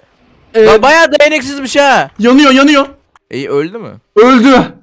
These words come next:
Speaker 2: Sonunda.
Speaker 1: Nasıl
Speaker 2: Allah
Speaker 1: ölüyor?
Speaker 2: razı olsun.
Speaker 1: Nasıl ölüyor biliyor musun?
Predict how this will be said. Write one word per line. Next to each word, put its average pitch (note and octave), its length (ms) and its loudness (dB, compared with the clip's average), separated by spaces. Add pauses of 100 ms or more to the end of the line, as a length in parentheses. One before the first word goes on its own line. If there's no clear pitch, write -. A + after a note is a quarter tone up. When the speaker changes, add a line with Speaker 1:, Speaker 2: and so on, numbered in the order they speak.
(260)
Speaker 2:
Sonunda. A#2+ 540 -12 (1000)
Speaker 1:
Nasıl A#3+ 180 0
Speaker 2:
Allah D4 60 4
Speaker 1:
ölüyor? C4 140 2
Speaker 2:
razı F3 160 -2
olsun. D#3+ 180 -8 (260)
Speaker 1:
Nasıl C4 240 -2
ölüyor A#3+ 300 2
biliyor A3 180 2
musun? D4+ 420 -6